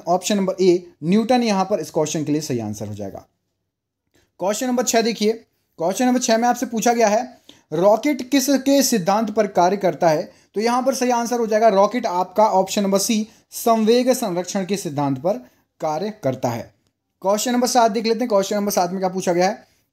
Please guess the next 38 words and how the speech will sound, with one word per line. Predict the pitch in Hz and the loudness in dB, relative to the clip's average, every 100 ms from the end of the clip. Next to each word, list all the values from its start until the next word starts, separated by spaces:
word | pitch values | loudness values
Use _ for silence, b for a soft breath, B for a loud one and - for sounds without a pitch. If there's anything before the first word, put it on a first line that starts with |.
| _ _ _ _ - | _ _ _ _ -8
क्वेश्चन | - 190 262 | 0 0 2
नंबर | 269 262 | 0 2
सात | 262 240 | 2 0
में | 269 | -2
पूछा | 247 240 | -2 0
गया | 226 | 2
है | 220 254 B B - | 0 -2 B B -6
एंगस्ट्रॉम | 208 247 254 277 | -4 -4 -2 -2
क्या | 254 - _ 240 226 | -2 -8 _ -2 0
मापता | 220 196 - 185 | 0 0 2 2
है? | 208 - b - | 0 -6 b -14
तो | - | -2
एंगस्ट्रॉम | 196 240 - 254 247 | 2 2 2 2 2
से | 247 254 | 2 0
आप | 180 185 190 | 2 2 2
जो | 175 | -2
है | 170 208 - b b | -2 -2 -6 b b
ऑप्शन | 185 214 262 | 0 0 0
नंबर | 247 233 | 0 0
ए | 247 | -2
तरंग | 247 220 233 240 | 0 2 2 0
दैर्ध्य | 220 208 208 | 0 0 0
को | 214 214 | -2 -2
मापता | 175 160 - | 0 0 2
है। | 196 | 2
ऑप्शन | 165 156 - 175 | 2 0 -2 -4
नंबर | 160 165 | -4 -2
ए | 156 | 0
यहाँ | 147 139 | 0 0
पर | 165 | -2
इस | 143 - | -4 -6
क्वेश्चन | 127 131 143 | -8 -4 -4
के | 131 | -2
लिए | 143 | -4
सही | 147 113 | -4 -6
आंसर | 101 101 107 | -6 -8 -12
हो | 95 | -12
जाएगा। | 95 85 | -12 -14